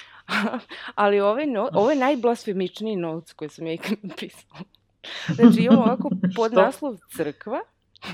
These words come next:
Speaker 1: a tu piše kurve, kitica, droga, ubistva, <laughs> silovanje,
Speaker 2: <laughs>
Speaker 1: incest,
Speaker 2: Šta?
Speaker 1: španska mušica, dildos,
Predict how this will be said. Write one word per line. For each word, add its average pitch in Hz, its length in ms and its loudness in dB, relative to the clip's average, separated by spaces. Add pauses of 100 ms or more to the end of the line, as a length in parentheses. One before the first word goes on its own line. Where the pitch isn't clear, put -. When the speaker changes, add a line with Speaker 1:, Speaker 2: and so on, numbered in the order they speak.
(120)
Speaker 1:
a - 160 -6
tu 262 200 -8
piše 254 480 -8 (560)
kurve, 185 680 0 (200)
kitica, 156 640 -8 (100)
droga, 214 640 -2
ubistva, 240 720 2 (100)
<laughs> - 160 -18
silovanje, 165 540 -6 (260)
Speaker 2:
<laughs> 185 220 0
Speaker 1:
incest, 262 460 0
Speaker 2:
Šta? 214 200 8 (280)
Speaker 1:
španska 269 420 -4
mušica, 262 640 -8
dildos, 151 640 -10